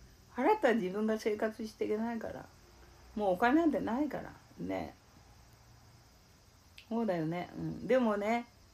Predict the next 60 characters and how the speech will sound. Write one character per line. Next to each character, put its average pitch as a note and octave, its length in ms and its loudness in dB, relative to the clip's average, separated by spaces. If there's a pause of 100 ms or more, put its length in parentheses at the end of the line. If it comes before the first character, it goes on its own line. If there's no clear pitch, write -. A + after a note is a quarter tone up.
(220)
私 A3 400 -4
は A3+ 140 2
ね、 C4 280 0 (540)
あ E3 100 -4
の、 D3+ 360 -4 (480)
あ D#3+ 140 -6
れ、 D#3 240 -4 (340)
生 B3+ 120 -2
き - 80 -12
て E4+ 140 2
る A3 80 2
限 G#3 280 2
り E3+ 100 -2
こ F#3+ 160 -4
の G#3+ 120 -2
う A3+ 80 2
ち B3+ 140 -6
だ C#4 140 2
け A3+ 100 -2
は G3 80 0
守 E3+ 380 -2
る E3+ 60 -6
つ - 120 -12
も C#3+ 160 -6
り。 - 160 -10 (680)
こ G3+ 140 -2
の A3+ 100 4
う A3+ 60 2
ち A#3 120 -4
を G#3+ 60 -2
回 F#3 240 -2
し - 20 -14
て G#3 100 -6
い F#3+ 40 -4
か G3+ 80 0
な G#3 100 -6
く G#3+ 120 -12
ち G3 120 -6
ゃ - 20 -2
だ F#3 120 -6
か - 100 -10
ら - 160 -10
ね。 D#3 280 -8 (960)
私 A#3+ 400 0
が B3 160 2
死 C#4+ 100 -4
ん A#3 120 2
で C#4 100 2
か C#4 200 0
ら F#3+ 120 0
は E3+ 80 0
も E3+ 180 -2
う E3 40 -6
ど E3 160 2
う E3 40 0
で F3+ 80 -4
も F#3 160 -6
い G3+ 80 -8
い。 F3+ 180 -10 (840)
ね。 F3 340 -6